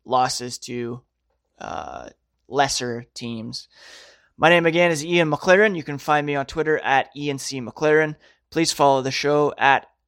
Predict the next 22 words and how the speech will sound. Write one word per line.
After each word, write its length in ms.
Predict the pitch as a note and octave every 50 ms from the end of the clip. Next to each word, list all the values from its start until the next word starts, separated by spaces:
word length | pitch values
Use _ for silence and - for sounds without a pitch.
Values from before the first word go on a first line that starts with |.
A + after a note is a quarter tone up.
| _ _ -
L 200 | - D3 D3 B2+
O 280 | A2 B2+ C#3+ C#3+ C#3 G2+
underscore 500 | A2+ C3+ C3 B2+ - - - C#3 C3+ A#2+
Boston 400 | A#2+ A#2+ B2+ B2+ - - A#2 A#2+
Bruins. 440 | C3 D3 D#3 D#3 D#3 D#3 D3+ - _ _ _ _ _ _ _ _ _ _ -
If 120 | B2 C#3
you 100 | C#3+ C#3+
have 200 | D3 D3 D3 C#3+
any 340 | C#3+ C#3 C3+ C3+ C3 - _ _ _ _ _ _ _ _ _ _
feedback 640 | _ - F#3 F#3+ F#3+ E3 F#3 F3+ F3 F3 F3 - - - _
or 580 | - B2+ B2+ C3 C3 C3 C3 B2+ C3 C3 C3+ - _ _
suggestions, 920 | - - C3+ C3+ C#3+ E3 F3 F3 - - E3+ E3 E3 E3 D#3 - - - _ _ _ _ _ _
you 140 | - C#3 C3
can 260 | - C#3 C3+ - -
email 300 | D3 E3 D#3+ D#3 D3+ C#3+
the 80 | C#3 C#3
show 400 | - - D3+ D3 C#3+ C#3+ C3+ -
at 300 | - C3 D3+ D3+ - - _ _ _
locked 360 | - - D3 D3+ D3+ - -
on 260 | D#3 C#3+ C#3+ C#3+ C#3 B2+
boston 460 | A2 C#3 C#3+ C#3+ - - D3+ C#3 B2
bruins 420 | B2+ C3+ C3+ C3+ C3 C3+ C3 -